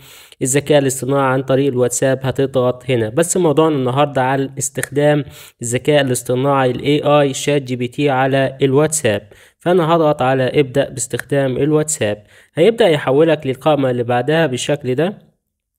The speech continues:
هتختار طبعا لو عندك اكتر من واتساب، هتختار نوع الواتساب اللي انت عاوز تشتغل عليه.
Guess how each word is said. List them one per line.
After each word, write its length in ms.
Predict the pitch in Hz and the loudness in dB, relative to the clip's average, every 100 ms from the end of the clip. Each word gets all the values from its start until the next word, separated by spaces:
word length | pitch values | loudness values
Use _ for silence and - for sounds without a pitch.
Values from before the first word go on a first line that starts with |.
| _ _ | _ _
هتختار 420 | 160 156 - 175 | -4 -4 0 0
طبعا 280 | 175 175 160 | 2 2 4
لو 160 | 147 135 | 2 2
عندك 360 | 147 151 147 | 0 0 -2
اكتر 280 | 151 - 147 | -4 -4 -4
من 220 | 131 123 | -2 -2
واتساب، 480 | 123 131 - 165 156 | -2 -2 0 -2 0
هتختار 380 | 139 - - 151 | -4 -6 -2 0
نوع 200 | 147 151 | 2 2
الواتساب 520 | 127 127 - 151 147 - - _ | 0 -2 0 0 0 -6 -20 _
اللي 140 | 147 151 | 0 0
انت 140 | 156 | 2
عاوز 320 | 139 147 147 | 2 2 2
تشتغل 560 | 147 - - 147 139 135 | -2 -10 -2 0 0 0
عليه. 340 | 131 120 110 | -2 -2 -4